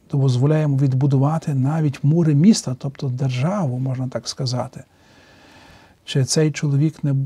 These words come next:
не, не мав влади, чи він не був пихатий, але він також якось, е, реагував на ці Божі імплю-,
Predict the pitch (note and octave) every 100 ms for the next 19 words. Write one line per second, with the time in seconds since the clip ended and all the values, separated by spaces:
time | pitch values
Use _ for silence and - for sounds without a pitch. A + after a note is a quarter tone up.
0 | D#3+ A#3 C#3+ C#3 D3 C3+ B2+ C#3+ D3+ B2+
1 | B2+ B2+ D3 F3 F3+ - C3+ D3 C#3+ C3
2 | C#3 D3+ D3 C#3+ - C3+ C#3 D3+ F#3 G3
3 | G3 _ _ _ _ _ _ - C3+ C3+
4 | C3+ D#3 D3+ C3+ C#3 D3 C3 - C3 -
5 | C#3 C3+ - D3+ D3+ D3 - - D#3+ C#3
6 | C#3+ B2 C3 D3 C#3 C3 B2 - B2 C3+
7 | B2+ C#3+ E3+ D3 C3